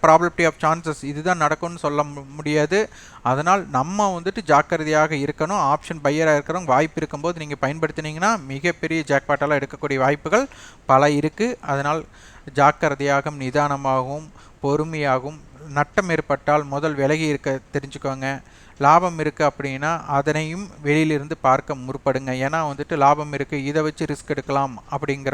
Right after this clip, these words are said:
மாதிரியெல்லாம் நினைக்காதீங்க. பங்கு சந்தை அப்படிங்கிறது உங்களுக்கு ஏற்ற முதலீட்டுக்கு உண்டான லாபத்தை எடுத்துக்கொண்டு வாருங்கள். எப்போதும் அதுதான் மிக முக்கியமாக மாறுபடும். இந்த பெய்டு மெம்பர் நம்ம கிட்ட இருக்கு,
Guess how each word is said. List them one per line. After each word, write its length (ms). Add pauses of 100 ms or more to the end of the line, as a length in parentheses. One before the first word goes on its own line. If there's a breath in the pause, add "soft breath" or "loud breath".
மாதிரியெல்லாம் 480
நினைக்காதீங்க. 560 (1080 loud breath)
பங்கு 340
சந்தை 420
அப்படிங்கிறது 420
உங்களுக்கு 500
ஏற்ற 380
முதலீட்டுக்கு 520
உண்டான 300
லாபத்தை 480
எடுத்துக்கொண்டு 640
வாருங்கள். 600 (480 soft breath)
எப்போதும் 500
அதுதான் 460
மிக 260
முக்கியமாக 720 (100)
மாறுபடும். 680 (640 soft breath)
இந்த 140 (100)
பெய்டு 300
மெம்பர் 340 (760)
நம்ம 200
கிட்ட 240
இருக்கு, 320